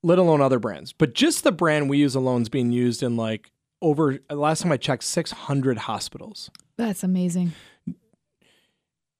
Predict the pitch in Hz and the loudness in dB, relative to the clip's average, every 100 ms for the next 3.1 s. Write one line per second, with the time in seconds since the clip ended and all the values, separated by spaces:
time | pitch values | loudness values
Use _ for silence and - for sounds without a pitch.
0 | - 170 - 269 - 254 196 185 175 160 | 2 4 6 6 6 6 6 6 4 2
1 | 190 175 165 180 156 220 247 165 156 143 | 4 2 2 2 2 0 2 4 4 4
2 | 147 139 135 139 190 220 170 165 165 160 | 2 2 2 2 4 2 4 2 4 2